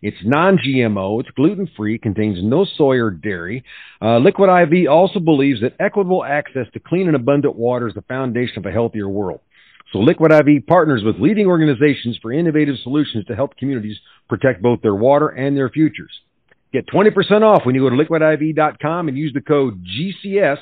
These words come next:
at checkout. That's twenty percent off anything you order when you shop Better Hydration today using promo code G C S at liquid I V dot com.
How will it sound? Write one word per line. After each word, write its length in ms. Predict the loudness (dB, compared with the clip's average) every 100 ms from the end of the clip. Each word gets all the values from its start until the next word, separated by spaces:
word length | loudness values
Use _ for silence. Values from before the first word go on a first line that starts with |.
| -10
at 140 | -12 -6
checkout. 360 | -6 -4 -8 -8 -16 _ _ _ _
That's 140 | -14 -8
twenty 160 | -2 -2
percent 340 | 0 0 2
off 140 | 2 2
anything 300 | 0 0 2
you 100 | 4
order 320 | 6 4 -2 _ _ -8
when 140 | -6
you 80 | -4
shop 220 | -4 -6 -2
Better 240 | 0 2
Hydration 520 | 0 0 -2 -2 -4
today 140 | -4 -4
using 320 | -4 -6 -8
promo 320 | -4 -4 -2
code 240 | -2 -4 -6
G 280 | -8 -8 -8 -4
C 140 | 0
S 160 | 0 -4 _ -14
at 140 | -6
liquid 320 | -6 -2 2
I 140 | 2 0
V 240 | -2 -2
dot 240 | -4 -4
com. 320 | -4 -4 -4